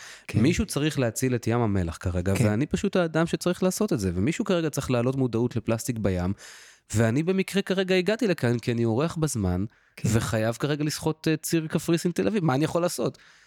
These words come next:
Speaker 1: מה אני יכול לעשות?
Speaker 2: זה, זה, it's bigger than you. זה כאילו, זה באמת בח-, זה באמת, אתה מדבר על דבר שבוחר בך, ואתה במקרה הופך להיות אדם עם, אני לא יודע אם אפס התנגדות, אבל עם, עם התנגדות קלה, אם בכלל, לתפקיד.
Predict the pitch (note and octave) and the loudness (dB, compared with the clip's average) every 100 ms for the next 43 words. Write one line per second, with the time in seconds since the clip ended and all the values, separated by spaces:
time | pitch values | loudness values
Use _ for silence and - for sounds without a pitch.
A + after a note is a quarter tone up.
0 | - B2 A#2 G#2+ - G#2+ G2+ - G#2+ A#2 | -2 0 0 -2 -4 -6 -6 -8 -4 -2
1 | C#3 B2 C3+ A#2+ - C3+ D3+ E3 G3+ A3 | 0 0 -2 -2 -2 -2 0 0 2 0
2 | G#2+ G2+ - A2 G#2 G#2 G#2 B2 B2+ C3+ | 0 -4 -2 -2 0 0 2 0 0 -2
3 | - - G#2+ A2 B2+ D3+ C3 A2 A#2 B2+ | -2 -2 0 2 2 2 0 0 0 0
4 | B2 - A2+ G#2+ G2+ G2 - A2+ A2 G2 | -2 -6 -4 -2 -2 -2 -4 -6 -4 -4
5 | F#2 G2 - A3 G3+ _ G#2+ G2+ C#3 D3+ | -4 -4 -4 -2 -4 _ -6 -2 0 0
6 | C3 - E3+ F3+ - - F3 E3 - A#2 | -2 0 -2 -2 -4 -4 -2 -2 -2 -2
7 | A2 A#2 E3+ - _ _ _ _ - - | -2 0 -2 -6 _ _ _ _ -20 -4
8 | C3 C3 C3+ C3+ - _ _ - G#2 - | 0 2 0 -2 -6 _ _ -16 -8 -2
9 | A#2 C#3 C3 - G3 C4 F#3+ C3+ A2+ A#2+ | 0 0 -2 -2 -2 0 -2 -2 0 0
10 | A2+ G#2+ A2+ - A2+ A2 A#2 A2+ F3 - | 0 0 0 0 0 0 -2 0 -2 -2
11 | - - - - - - A2+ C3 E3 C#3+ | -8 -14 -18 -16 -8 -2 2 2 2 2
12 | D3 C3+ - G#2 F#2+ G#2 C#3+ _ _ _ | 0 0 -2 0 0 0 -4 _ _ _
13 | _ A2 A2+ A#2 B2+ - - G#2+ | _ 0 0 2 -2 -4 -2 0